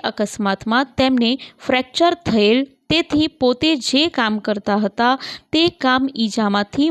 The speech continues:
મુક્તિ થાય નહીં ત્યાં સુધી કરી શકે નહીં. આમ અરજદારે પોતાને થયેલ અકસ્માતના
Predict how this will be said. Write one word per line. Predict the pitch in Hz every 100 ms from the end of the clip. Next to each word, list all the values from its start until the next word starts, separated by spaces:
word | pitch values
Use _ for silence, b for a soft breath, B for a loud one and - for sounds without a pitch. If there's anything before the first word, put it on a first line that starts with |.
| 247
મુક્તિ | 214 - - 381 - -
થાય | 220 220 233 202 196
નહીં | 196 240 262 B B _
ત્યાં | 311 339 -
સુધી | 247 202 277 294
કરી | 220 240 262 -
શકે | 214 - 233 247
નહીં. | 208 202 208 175 B B B 240
આમ | 269 339 - 220
અરજદારે | 214 208 196 202 202 285 B B -
પોતાને | 294 285 349 381 381 262
થયેલ | 233 262 285 -
અકસ્માતના | - 196 - 214 214 262 311